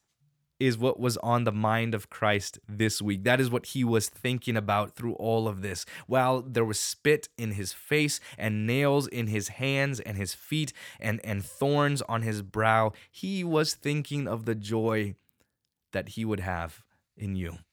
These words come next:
During the worst moment of his life, the worst pain of his entire existence, his face, the scriptures say, was set like flint to the cross, knowing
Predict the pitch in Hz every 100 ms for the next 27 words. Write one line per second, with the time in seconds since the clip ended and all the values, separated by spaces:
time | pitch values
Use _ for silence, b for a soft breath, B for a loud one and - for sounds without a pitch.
0 | _ _ _ _ _ _ _ _ B -
1 | 151 160 139 120 147 170 - 135 135 160
2 | 156 147 127 117 135 127 120 127 120 -
3 | 117 147 143 - - 175 185 160 113 123
4 | 147 135 135 139 156 170 151 127 156 -
5 | 135 - 147 - - - 175 202 - B
6 | B B 131 135 135 - 160 - 143 -
7 | 156 131 123 - - 180 175 131 123 -
8 | - - 151 151 - - B B - 156
9 | 131 - - 123 117 - 120 120 135 131
10 | 107 90